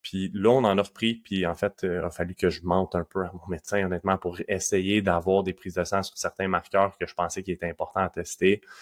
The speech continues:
euh, pour avoir la prescription pour avoir les prises de sang.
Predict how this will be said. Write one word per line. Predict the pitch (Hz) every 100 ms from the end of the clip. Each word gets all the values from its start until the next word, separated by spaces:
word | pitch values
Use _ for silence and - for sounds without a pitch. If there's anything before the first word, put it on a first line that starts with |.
| - - 87
euh, | 78 64 62 -
pour | - 104 98 -
avoir | 90 87 95 92
la | 85
prescription | - 87 - - 90
pour | 90
avoir | 87
les | 87
prises | - 92
de | 90
sang. | - 107 131